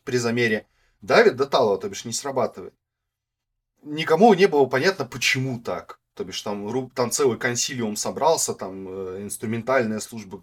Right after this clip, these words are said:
главный механик, там, т д и т п. Никто не может понять. Причем на другие станки, на другом станке аналогичный просто щуп, с ним все окей. Он меряет, там все хорошо. Э, и там и каналы я поменял, и п-, поменял, в общем, щупы на разных станках.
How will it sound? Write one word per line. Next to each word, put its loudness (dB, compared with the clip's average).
главный 0
механик, -4
там, -12
т -16
д -6
и -4
т -12
п. -2
Никто -4
не -4
может -6
понять. -6
Причем -6
на -4
другие -4
станки, -8
на -4
другом -6
станке -6
аналогичный -6
просто -8
щуп, -6
с -4
ним -4
все 0
окей. -4
Он -6
меряет, -2
там -16
все -10
хорошо. -10
Э, -8
и -10
там 0
и -6
каналы 4
я 2
поменял, 0
и -2
п-, -8
поменял, 4
в 0
общем, -2
щупы 0
на 0
разных -4
станках. -4